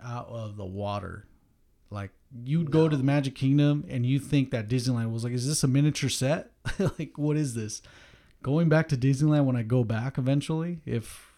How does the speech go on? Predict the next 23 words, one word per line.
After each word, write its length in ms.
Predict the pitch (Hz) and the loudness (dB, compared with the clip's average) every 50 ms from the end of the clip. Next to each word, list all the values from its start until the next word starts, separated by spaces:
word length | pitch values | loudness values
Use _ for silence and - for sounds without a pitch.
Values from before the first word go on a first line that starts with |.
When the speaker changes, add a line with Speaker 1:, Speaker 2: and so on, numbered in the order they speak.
| _ _ _ | _ _ _
Speaker 1:
they, 320 | 120 113 110 107 104 104 - - - _ - - | -6 -4 -4 -4 -4 -6 -10 -14 -18 _ -6 -4
Gavin 260 | 127 117 110 113 113 | -2 -2 0 0 2
Newsom 360 | 123 123 - - - 117 113 | 2 0 0 0 0 0 0
decides 400 | 107 101 - 113 113 113 - - | -2 -2 -4 -2 -4 -4 -4 -6
to 80 | - 110 | -4 -4
open 240 | 110 107 113 107 | -4 -2 -2 -4
it 100 | 104 104 | -4 -4
up 340 | 104 110 123 147 - _ - - - - - - - - - _ - _ _ _ _ _ _ _ _ _ - - | -4 -4 -4 -6 -8 _ -18 -20 -20 -20 -20 -20 -20 -20 -20 _ -20 _ _ _ _ _ _ _ _ _ -10 -8
or 260 | 104 98 78 - - _ _ _ _ _ - | -8 -8 -8 -12 -16 _ _ _ _ _ -12
allows 420 | 117 107 104 104 101 113 120 117 | -10 -6 -6 -6 -6 -6 -6 -6
it 160 | 123 - - - | -8 -8 -10 -6
to 180 | - 147 135 | -4 -2 -2
anyway. 380 | 120 117 123 139 135 143 156 156 - - _ _ _ _ _ - - _ _ _ _ _ _ _ _ _ _ _ _ _ _ _ _ _ _ _ _ _ | 0 -2 -2 -4 -6 -6 -10 -12 -14 -16 _ _ _ _ _ -20 -20 _ _ _ _ _ _ _ _ _ _ _ _ _ _ _ _ _ _ _ _ _
I 100 | - 143 | 0 2
don't 140 | 151 143 120 | 2 4 4
know, 180 | 131 180 180 120 | 4 2 2 2
man. 320 | 110 110 117 131 147 139 - _ _ _ _ _ _ _ _ _ | 0 0 -2 -4 -4 -8 -10 _ _ _ _ _ _ _ _ _
I, 140 | - 151 151 143 139 131 - - | 0 2 2 2 2 -2 -6 -6
I'm 260 | 101 143 165 170 170 | -2 0 0 2 2
at 160 | 165 165 165 | 0 0 0
the 60 | 156 | -2
point 480 | 123 - - 135 131 135 160 185 254 - - _ | -4 -2 -2 -2 0 0 -2 -2 -6 -10 -12 _
where 300 | 131 127 127 123 120 | -4 -2 0 0 -2